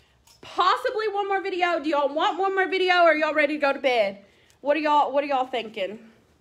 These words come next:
All right, this one is Stargaze. Oop. Let me pull my tank down so y'all can see.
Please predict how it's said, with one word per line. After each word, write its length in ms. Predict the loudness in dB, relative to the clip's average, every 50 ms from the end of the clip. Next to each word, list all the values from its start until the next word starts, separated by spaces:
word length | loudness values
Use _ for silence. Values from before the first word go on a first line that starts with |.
| _ _ _ _ _ _ _ _ _ _ _ _ _ -20 -20 -20 _ _ -4
All 80 | 0 0
right, 260 | 0 0 -2 -4 -4 -6
this 180 | -6 -6 -4
one 140 | -2 0 0
is 260 | 0 0 -2 -4 -2
Stargaze. 960 | 2 4 4 4 4 2 2 2 4 4 4 2 2 0 -4 -6 -8 -10 -16 -20 -20 _ _ _ _ _ _ _ _ _ _ _ _ _ _ _ _ _ _ _ _ _ _ _ _ _ _ -4 0
Oop. 380 | 0 0 0 -4 -16 _ -20 -20 -20 _ _ _ _ _ _ _ _ _ _ _ _ _ _ _ _ _ _ _ _ _ -18
Let 100 | -16 -14
me 60 | -12
pull 100 | -12 -12
my 100 | -10 -12
tank 280 | -12 -12 -12 -14 -14 -14
down 280 | -16 -16 -16 -16 -16 -18
so 160 | -18 -14 -12 -12
y'all 80 | -12
can 160 | -12 -14 -16
see. 380 | -16 -14 -12 -12 -12 -12 -14 -16